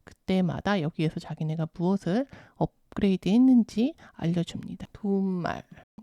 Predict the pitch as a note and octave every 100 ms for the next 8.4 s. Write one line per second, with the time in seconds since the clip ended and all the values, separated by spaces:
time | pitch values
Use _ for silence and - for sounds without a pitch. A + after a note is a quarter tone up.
0 | _ - D4+ - - C#4+ C4+ _ - -
1 | D#3 - A#3+ B3+ - G#3+ D#3 D#3 F#3+ F#3
2 | D3+ C4 G#3+ _ _ - E3+ E3 F3 -
3 | - F#3 D#3 C3+ C#3+ D3 D3+ D#3+ _ _
4 | _ D#4+ F4 F4 D4 A#3 G3 D#3+ F3 -
5 | D#3+ C#3+ C#3 F3 C#4 _ _ _ - D#3
6 | D#3 - E3 - - B2+ - D#3 - D3
7 | D3 - D3+ D3+ E3+ - F3 C3 F3 A3+
8 | F#3+ - A#3 G#3